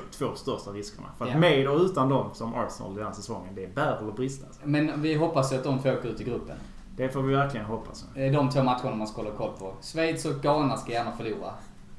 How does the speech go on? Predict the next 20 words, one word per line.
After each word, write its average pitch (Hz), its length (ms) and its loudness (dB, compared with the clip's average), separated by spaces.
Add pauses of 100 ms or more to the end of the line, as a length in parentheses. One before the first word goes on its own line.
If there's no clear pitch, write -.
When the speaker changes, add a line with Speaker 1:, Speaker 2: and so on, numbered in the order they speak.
(500)
Speaker 2:
Tur 156 180 8
redan 151 180 6
efter 135 220 2
två 131 260 2
matcher. 127 300 2 (640)
Förlorar 165 260 8
Speaker 1:
Fantastiskt, 160 340 12
Speaker 2:
fyra, 143 340 12
Speaker 1:
du. 139 80 6
Speaker 2:
fyra 170 220 10
och 147 80 8
fem 147 200 6
noll 131 200 4
i 120 40 -2
första, 113 360 -4
så 123 100 -2
är 123 60 0
de 117 120 -2
ute 117 240 -2
sen. 104 160 -6